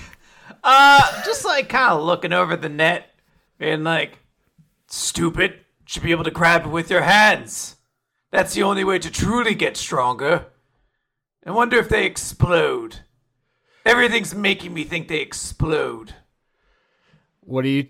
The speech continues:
Speaker 2: what do you mean?
Speaker 1: The, the, the stuff that comes from the vent.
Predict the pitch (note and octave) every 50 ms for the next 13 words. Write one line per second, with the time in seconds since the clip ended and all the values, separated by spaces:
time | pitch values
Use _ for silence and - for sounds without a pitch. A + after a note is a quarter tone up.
0 | _ _ - C3+ C3+ C3+ C3+ B2+ B2 A#2+ B2 A#2+ A2 G2 F2 G2+ - - _ -
1 | - _ _ _ _ _ _ _ _ _ _ _ _ _ _ _ _ - G3+ F#3
2 | F3 F3 F#3+ F#3 F3 - A3 G3+ G#3+ G#3 G3+ F#3+ F#3+ - - F#3 E3+ E3+ - -
3 | - F3 E3 - - D#3+ D#3+ - F3 E3 E3 D#3+ - - F3+ E3+ D#3 D3+ D3+ C3+
4 | B2 D3 D3+ E3+ F#3